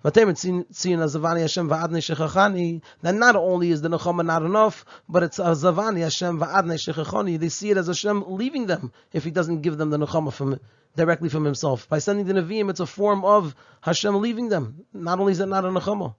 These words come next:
So this shows that you didn't know and feel, which you said is the point.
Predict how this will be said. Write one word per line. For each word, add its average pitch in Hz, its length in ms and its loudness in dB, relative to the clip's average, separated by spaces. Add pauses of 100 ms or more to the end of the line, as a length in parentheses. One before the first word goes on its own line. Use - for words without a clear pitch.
So - 140 -6
this 175 200 -2
shows 208 320 2
that 165 120 -2
you 185 100 -4
didn't 175 220 -2
know 196 180 2
and 165 160 -2
feel, 226 420 0
which 151 500 -10
you 151 80 -2
said 185 180 -2
is 160 80 -2
the 147 80 -4
point. 151 380 0